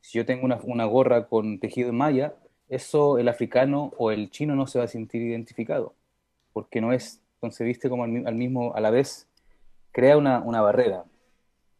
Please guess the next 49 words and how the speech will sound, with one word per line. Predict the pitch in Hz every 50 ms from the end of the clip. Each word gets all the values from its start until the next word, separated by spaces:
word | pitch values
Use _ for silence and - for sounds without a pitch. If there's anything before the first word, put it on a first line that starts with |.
| _ _ _
¿no | -
es | - -
cierto? | 120 110 - _ - 113 110 110
No | 127
es | 135 127
que | - - 131 - _ _ _ _ _ _
tú, | - 127 123 110 - - 127
uno | 135 123 117
esté, | - - 131 113
tú, | - - - - _
una | - 123 120 120
gorra | 113 127 127 123
negra | 123 135 147 151 151 147 151 147 -
y | 127 110
todos | - - 127 131 135
van | 131 127
a | 123
tener, | 120 123 123
"Ah, | 147 156 160 156
sí, | 147 - 151 143
la | 135 127
gorra | 123 131 127 127
negra | 127 135 139 135 127
nos | 127 123
identifica | 123 120 117 - 139 131 135
a | 127
todos | - 139 135 139 139
los | 135 -
seres | - 131
humanos | 127 131 135 131
del | 131 123 110
planeta", | - 127 120 127 113 110 110
no. | 110 101 - _ _ - - - - - - _ _ _
Por | 113 113
eso | 127 131 - 139
quise | 127 151 139 156
un | 147 131
poco | - 147 135 151
hacer | 135 - - 147 139 139 - _ _ _ _ _ _
algo | - 123 135 139 135 139 139 139 - - -
con | - 123 131
este | 131 - 147
símbolo, | - - 160 156 156 160 160 131
porque | 139 131 - - 117 113
ya | 131 135
está | - - 147
abarcando | 131 123 120 - - 127 127 123 120 117
muchas | 120 127 139 - 135 -
cosas. | _ - 127 123 - - 98